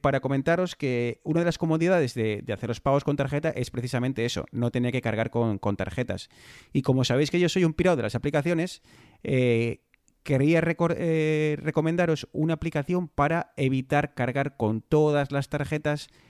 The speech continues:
de Fidelidad, todas las tarjetas de Repsol, Travel, Corte Fiel, El Corte Inglés, Cinesa, lo que sea.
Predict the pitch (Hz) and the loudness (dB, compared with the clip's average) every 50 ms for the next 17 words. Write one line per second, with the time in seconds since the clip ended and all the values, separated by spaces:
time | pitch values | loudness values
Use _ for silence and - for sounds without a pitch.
0 | _ _ _ - 143 156 - - 151 147 151 147 151 151 165 160 160 156 - _ | _ _ _ 2 2 2 4 4 2 2 2 2 2 2 2 2 2 2 -2 _
1 | - - _ _ _ _ _ _ _ _ _ _ _ _ _ _ _ - _ _ | -16 -20 _ _ _ _ _ _ _ _ _ _ _ _ _ _ _ -20 _ _
2 | _ - - - 135 139 143 139 139 - 139 131 - 135 127 135 127 - 139 135 | _ -12 -6 -2 0 2 2 2 2 0 -2 -2 -2 -2 -2 -2 0 0 0 0
3 | 135 131 - - 160 139 135 135 127 127 - 131 131 127 127 127 127 131 131 123 | 0 -2 0 2 2 4 4 2 0 0 2 2 4 4 4 2 2 2 0 -2
4 | 117 - 117 110 - 131 131 127 127 123 120 113 - 123 - 131 120 117 123 127 | -2 -2 -2 -4 -2 0 2 2 2 2 2 2 0 0 0 -2 -4 -2 -2 -2
5 | 123 - - 123 123 127 123 - 110 107 107 101 107 107 - - 139 131 131 131 | -4 -4 -4 -4 -2 -2 0 0 0 0 0 0 -2 -2 -2 0 2 2 0 0